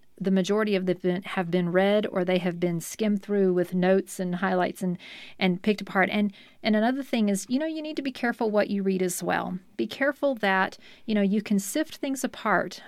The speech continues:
A lot of books are just people's opinions, um, but it's good to hear more than one.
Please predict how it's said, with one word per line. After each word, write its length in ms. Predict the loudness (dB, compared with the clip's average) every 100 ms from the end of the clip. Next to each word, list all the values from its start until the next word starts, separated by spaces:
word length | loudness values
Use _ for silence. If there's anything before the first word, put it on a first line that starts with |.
| -4
A 60 |
lot 260 | 0 2 2
of 140 | 0
books 420 | 0 -2 -2 -8 -4
are 140 | -4
just 280 | -2 -4 -6
people's 600 | -8 -8 -4 -6 -6 -12 -14 -20 -20 -20 _ -12
opinions, 840 | -6 0 2 2 0 -4 -10 -12 -16 -20 -20 -20 -10
um, 500 | -4 -2 0 0 -2 -2
but 200 | 0 0
it's 160 | 0 0
good 200 | -4 -4
to 60 |
hear 320 | -8 -4 -2 0
more 220 | 0 0
than 240 | 2 2
one. 380 | 2 0 -2 -6